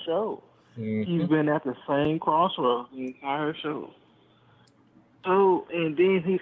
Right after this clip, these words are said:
Speaker 1: finally has somebody who's quote unquote on the same level as he is, and gives him a, and tells him straight up, "This is where you're at."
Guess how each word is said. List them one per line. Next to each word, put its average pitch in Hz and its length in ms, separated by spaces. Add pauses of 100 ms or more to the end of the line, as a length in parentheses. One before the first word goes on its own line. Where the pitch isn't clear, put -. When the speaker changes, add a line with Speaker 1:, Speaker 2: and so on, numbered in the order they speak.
Speaker 1:
finally 190 500
has 175 320 (100)
somebody 165 760 (880)
who's 151 400 (220)
quote 180 260
unquote 165 460
on 151 160
the 143 80 (100)
same 160 300
level 156 340
as 143 100
he 185 320
is, 131 220 (960)
and 175 200
gives 190 280
him 180 460 (880)
a, 175 100 (840)
and 170 180 (160)
tells 180 240
him 180 140
straight 214 240
up, 151 200
"This 151 140
is 180 200
where 180 140
you're 185 340
at." - 120